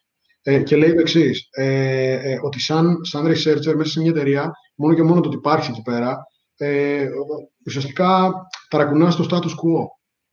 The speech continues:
Speaker 1: Δηλαδή, μόνο υπάρχοντας εκεί πέρα, γιατί κάνεις δύο πράγματα. Κάνεις challenge,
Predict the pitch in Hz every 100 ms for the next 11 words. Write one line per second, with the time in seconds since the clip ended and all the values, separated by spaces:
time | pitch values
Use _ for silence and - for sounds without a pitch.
0 | - - 131 143 151 - - 139 156 180
1 | 175 170 165 139 135 131 143 139 160 160
2 | 151 160 165 156 - 147 175 135 113 110
3 | 214 - _ _ 143 160 - 175 180 165
4 | 127